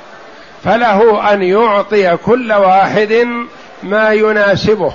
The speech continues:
فمثلًا أولاده عدد، واحد منهم كبير وله أولاد وراتبه قليل ما يكفي لنفقته، فيعطيه الأب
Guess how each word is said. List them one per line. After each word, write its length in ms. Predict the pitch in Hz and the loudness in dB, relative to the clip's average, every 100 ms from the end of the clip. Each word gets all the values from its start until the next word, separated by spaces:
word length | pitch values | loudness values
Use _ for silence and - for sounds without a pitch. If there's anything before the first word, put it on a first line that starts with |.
| - - - - - - - - - - - - - - | -10 -20 -20 -20 -20 -20 -20 -20 -20 -20 -20 -20 -20 -8
فمثلًا 600 | 185 226 190 233 233 240 262 - | -4 -2 0 0 0 -2 -12 -4
أولاده 680 | 202 196 208 226 220 233 220 - - | -2 0 2 2 2 2 0 -4 -16
عدد، 340 | 185 233 220 156 - - - - - - - - - - - - | -6 -4 -4 -6 -10 -20 -20 -20 -20 -20 -20 -20 -20 -20 -20 -14
واحد 420 | 156 208 196 233 226 | -2 0 2 0 -2
منهم 460 | 208 226 196 226 | -4 -2 0 -2
كبير 580 | - 208 233 226 165 135 | 0 -2 -2 -4 -6 -6
وله 500 | 180 220 208 202 226 | -2 -2 0 0 0
أولاد 480 | 220 214 226 196 143 - - - - - | 0 2 2 2 -2 -8 -20 -20 -20 -10
وراتبه 760 | 190 214 247 240 262 277 226 254 | -2 0 2 0 -2 0 2 2
قليل 460 | 254 247 233 190 - - 185 | 2 0 2 0 -4 -16 -6
ما 240 | 220 233 | -2 -2
يكفي 260 | 220 220 233 | -4 -6 -2
لنفقته، 680 | 226 214 190 190 165 135 110 - - - - | 0 0 -2 -4 -6 -6 -12 -16 -20 -20 -8
فيعطيه 600 | 208 233 208 208 233 185 | -2 0 -2 -2 0 0
الأب 340 | 196 202 196 | 0 0 -2